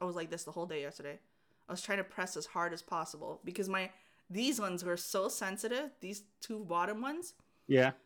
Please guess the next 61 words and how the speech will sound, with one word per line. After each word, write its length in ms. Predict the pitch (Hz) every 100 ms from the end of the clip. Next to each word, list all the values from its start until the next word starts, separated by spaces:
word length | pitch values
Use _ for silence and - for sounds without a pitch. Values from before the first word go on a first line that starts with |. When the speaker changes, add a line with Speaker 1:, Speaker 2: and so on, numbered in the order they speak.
| _ _ _
Speaker 1:
that 260 | 196 - - _ _ _ -
every 160 | 190
time 140 | 190 170
I 80 |
spoke, 580 | 139 - - 208 208 214 -
every 200 | 185 175
time 180 | 170 170
I 80 | 160
did 200 | 156 156
anything, 400 | 156 139 131 - _ _ _ _ _ -
I 60 |
Speaker 2:
Oh, 40 | 220
Speaker 1:
was 100 | 220
Speaker 2:
wow. 120 | 247
Speaker 1:
constantly 460 | 262 240 196 254 254
trying 280 | 240 226
to, 80 | 220
like, 240 | 196 180 - -
make 260 | 190 185 196
saliva 560 | - 185 160 175 185 170
in 80 | 180
my 140 | 170
mouth 340 | 160 160 185 -
and 140 | 180 180
put 140 | 180
this 140 | 180
pocket 440 | - - 202 214 254
of 200 | 190 196
warm 200 | 185 196
saliva 680 | 202 190 170 180 185 247 - - _ -
on 200 | 180 208
my 120 | 190
teeth. 360 | 185 180 170 - _ _ _ _ -
And 120 | 190
I 100 | 180
was, 80 | 180
like, 120 | 208 196
Speaker 2:
Oh. 100 | 180
Speaker 1:
trying 240 | 226 226
to 40 | 226
play 220 | 220 214
with 200 | 202 202
bubs. 480 | 180 185 185 - - - - -
And, 100 | 185
like, 200 | 151 175
I 80 | 170
was 140 | 180
just 140 | 185 208
like 120 | 170
this. 160 | 180
I 40 | 170 143
was 100 | 165
like, 120 | 156 -
"Oh 80 | 151
my 120 | 165
God, 160 | 135 160
this 80 | 185
sucks. 360 | - - - -
Oh 80 | 175
my 80 | 156
God." 240 | 160 -